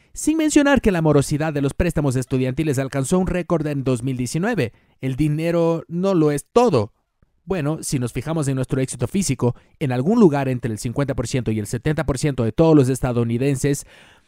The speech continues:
toman medicamentos recetados para funcionar en su vida diaria, dependiendo de qué estudio lea. Pero independientemente del estudio que leas, todos los estudios te dirán que este es el mayor uso de medicamentos recetados que hemos visto en la historia de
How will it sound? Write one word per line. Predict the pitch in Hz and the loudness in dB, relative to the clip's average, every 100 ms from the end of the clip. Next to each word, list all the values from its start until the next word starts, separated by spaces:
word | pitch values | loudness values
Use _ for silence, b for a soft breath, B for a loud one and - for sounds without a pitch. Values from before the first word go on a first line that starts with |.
| b _ | b _
toman | - 269 262 262 254 | 2 2 2 -2 0
medicamentos | 254 254 254 240 190 185 196 | 0 2 2 2 2 4 4
recetados | 196 - 226 - 143 143 156 | 4 0 -2 0 2 0 0
para | 165 160 | -2 -2
funcionar | - 175 170 - 185 143 135 139 | -2 -4 -2 -2 0 -2 -2 -2
en | 147 | -2
su | - 180 | -2 0
vida | 147 143 131 | 2 2 0
diaria, | 120 127 156 226 208 117 107 _ _ _ _ | -2 0 0 0 -2 -4 -8 _ _ _ _
dependiendo | - 262 285 240 262 269 | -6 -2 -2 0 0 2
de | 247 - _ _ | 0 -2 _ _
qué | 262 285 | 0 0
estudio | - 190 - 135 123 | 0 -4 0 0 2
lea. | 165 101 - b b b b b b b b | 0 -4 -14 b b b b b b b b
Pero | 262 285 | -4 -2
independientemente | 277 277 269 254 269 269 220 190 185 180 180 170 | -2 -2 -2 0 -2 0 0 0 -2 0 0 2
del | 151 | 0
estudio | 139 - 135 | -2 0 -2
que | 123 | 0
leas, | 120 120 - | -4 -6 -2
todos | 220 | 0
los | 202 139 | 2 0
estudios | 147 147 139 | 0 0 0
te | 139 | -2
dirán | 127 131 | -2 -4
que | 135 | -2
este | 165 - | -2 -2
es | 170 | -2
el | 175 | 0
mayor | 175 180 175 | 2 4 4
uso | 175 185 | 4 2
de | 175 | 0
medicamentos | 165 156 160 156 160 | 0 0 -4 -2 -2
recetados | 156 156 160 156 | -2 0 0 0
que | 170 | -2
hemos | 165 156 | -2 -2
visto | 165 156 | -4 -2
en | 170 | -2
la | 156 | -2
historia | - 165 165 | -2 -2 -2
de | 160 | -4